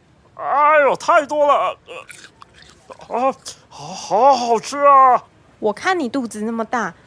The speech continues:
Speaker 2: 应该很久没有大便了吧？多吃一点火龙果吧。
Speaker 1: 哎，真的不用啦。
Speaker 2: 不用客气，多吃点。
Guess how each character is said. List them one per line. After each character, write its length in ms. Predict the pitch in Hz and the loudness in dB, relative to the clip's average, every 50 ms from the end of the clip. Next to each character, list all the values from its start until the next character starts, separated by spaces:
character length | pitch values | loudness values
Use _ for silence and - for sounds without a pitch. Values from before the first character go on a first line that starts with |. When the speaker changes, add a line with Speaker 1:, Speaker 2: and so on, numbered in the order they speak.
| - _ - | -20 _ -14
Speaker 2:
应 120 | - 208 | -10 -8
该 80 | 233 254 | -6 -6
很 240 | 226 233 170 180 175 | -6 -6 -8 -8 -8
久 140 | 165 190 170 | -6 -6 -8
没 100 | 160 156 | -6 -8
有 80 | 160 | -8
大 200 | 160 - 170 170 | -8 -10 -12 -12
便 200 | 165 - 190 175 | -8 -8 -8 -8
了 80 | 160 139 | -8 -10
吧？ 220 | - - - - _ _ _ _ _ _ _ _ | -12 -14 -20 -20 _ _ _ _ _ _ _ _
多 100 | - 311 | -8 -8
吃 200 | 330 - - 320 | -8 -6 -6 -8
一 40 | 320 | -6
点 180 | 311 294 269 247 | -6 -6 -8 -6
火 140 | 220 208 | -6 -4
龙 160 | 202 196 202 233 | -4 -4 -4 -4
果 200 | 220 247 214 190 | -4 -4 -4 -4
吧。 320 | 202 226 226 220 226 233 247 _ _ _ _ _ - _ _ - | -2 -4 -6 -6 -8 -12 -16 _ _ _ _ _ -20 _ _ -10
Speaker 1:
哎， 440 | 254 277 277 302 311 302 277 208 - _ _ - | -6 -2 0 2 2 2 2 0 -2 _ _ -14
真 300 | - 277 320 339 330 311 | -8 -6 -4 -4 -4 -4
的 80 | 269 | -6
不 160 | 214 220 262 | -6 -6 -8
用 240 | 285 294 285 277 262 | -4 -2 -2 0 2
啦。 320 | 262 254 240 240 233 226 - _ - | 2 4 4 4 2 0 -2 _ -14
Speaker 2:
不 80 | 196 196 | -10 -8
用 200 | 214 240 247 240 | -6 -6 -6 -6
客 200 | 240 254 269 254 | -6 -6 -6 -6
气， 320 | 247 - - 277 262 214 - _ _ _ - | -6 -6 -8 -8 -8 -10 -10 _ _ _ -6
多 140 | 294 302 311 | -4 -4 -4
吃 220 | 302 - 302 320 | -4 -6 -10 -8
点。 360 | 277 - 277 226 185 156 - | -6 -4 -2 -2 -2 -2 -6